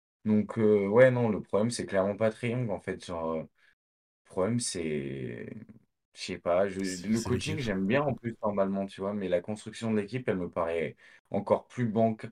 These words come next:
Speaker 1: en fait, maintenant que je les vois jouer, l'équi-, l'équipe me paraît encore plus bancale que je pouvais l'imaginer. Du coup, c'est pour ça que je suis un peu déçu. Je pensais que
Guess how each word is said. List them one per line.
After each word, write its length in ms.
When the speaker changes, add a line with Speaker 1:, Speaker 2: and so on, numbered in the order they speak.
Speaker 1:
en 80
fait, 160
maintenant 220
que 60
je 40
les 60
vois 180
jouer, 240
l'équi-, 320
l'équipe 360
me 120
paraît 180
encore 300
plus 240
bancale 500
que 120
je 120
pouvais 220
l'imaginer. 480
Du 80
coup, 80
c'est 140
pour 140
ça 100
que 60
je 60
suis 80
un 100
peu 140
déçu. 260
Je 80
pensais 320
que 300